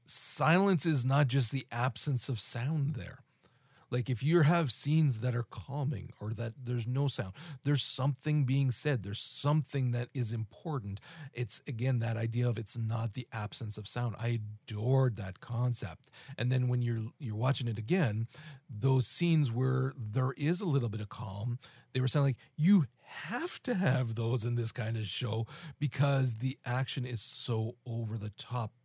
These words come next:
batshit crazy all the time that you need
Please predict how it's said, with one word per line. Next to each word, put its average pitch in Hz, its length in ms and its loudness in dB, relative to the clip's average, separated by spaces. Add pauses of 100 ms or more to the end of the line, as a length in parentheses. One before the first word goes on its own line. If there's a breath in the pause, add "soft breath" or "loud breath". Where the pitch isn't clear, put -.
(120)
batshit - 520 -6
crazy 123 500 -2
all 95 140 -6
the 95 100 -12
time 98 400 -8 (380 loud breath)
that 120 420 -2 (300)
you 127 220 2
need 123 580 2